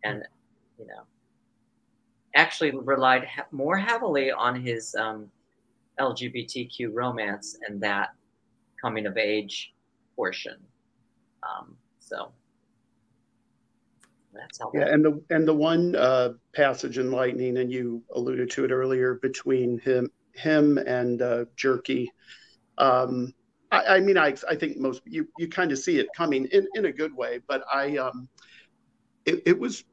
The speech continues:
Speaker 2: it was very well done. Like, it was very, um, e-, erotic without being, um,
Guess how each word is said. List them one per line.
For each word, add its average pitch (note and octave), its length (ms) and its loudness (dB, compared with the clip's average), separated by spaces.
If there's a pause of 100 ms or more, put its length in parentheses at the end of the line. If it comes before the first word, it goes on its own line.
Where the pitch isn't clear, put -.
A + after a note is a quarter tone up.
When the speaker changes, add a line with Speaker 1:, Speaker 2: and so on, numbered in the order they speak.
Speaker 2:
it - 140 -6
was F#3+ 160 -6
very E3+ 340 4
well C3+ 260 0
done. C3+ 280 -2
Like, C3+ 180 -2
it A#2+ 80 -2
was A#2+ 160 -4
very, C3+ 640 2
um, B2+ 580 -4 (1600)
e-, F3+ 100 0 (120)
erotic C#3+ 600 4
without C3+ 400 0
being, C3 520 0
um, B2 540 -6